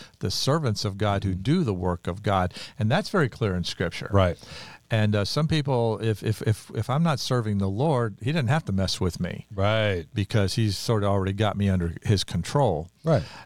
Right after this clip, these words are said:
Speaker 1: And so
Speaker 2: Yeah, so he, he doesn't need, listen, who do we give our time to? Those who seem to have the most need, to be quite honest, right?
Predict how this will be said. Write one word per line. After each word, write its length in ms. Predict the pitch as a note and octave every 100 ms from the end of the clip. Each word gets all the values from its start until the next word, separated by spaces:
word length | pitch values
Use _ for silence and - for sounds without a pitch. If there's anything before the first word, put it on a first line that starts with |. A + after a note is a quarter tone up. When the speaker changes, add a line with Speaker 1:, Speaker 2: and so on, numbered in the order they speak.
| -
Speaker 1:
And 180 | G2+ F#2+
so 300 | - A#2 G#2
Speaker 2:
Yeah, 100 | -
so 140 | -
he, 240 | C#3 F3 C#3+
he 100 | D3
doesn't 180 | F#3
need, 140 | E3 C#3+
listen, 320 | D3+ A#2 F2+ - - _ _
who 140 | D#3
do 140 | F#3+ G3
we 160 | F3+
give 760 | D3+ A#2+ B2+ C#3+ C3 G#2 F2 - _ _ _ _ _ -
our 140 | A#2
time 380 | - D#3+ D3 A#2
to? 260 | F2+ C3 - _ _ - G#2+ G2
Those 560 | A#2 A#2+ A#2+ G#2+ - - -
who 120 | A#2
seem 480 | - B2 A2 G#2+ - _ -
to 120 | G#2+
have 500 | G#2+ G#2+ G#2 F2 F2
the 80 | G2
most 300 | F#2 F#2 -
need, 360 | B2+ F2+ B1 - _ _ _ _ -
to 40 |
be 140 | G#2 F#2
quite 240 | F#2+ F2
honest, 400 | F2+ E2 - -
right? 280 | F#2+ F#2 F#2+